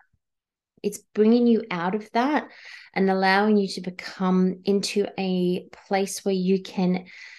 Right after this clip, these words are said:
see more clearly. You are able to recognize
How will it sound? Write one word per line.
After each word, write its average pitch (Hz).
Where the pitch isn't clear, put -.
see -
more 269
clearly. 233
You 190
are 180
able 214
to 190
recognize 180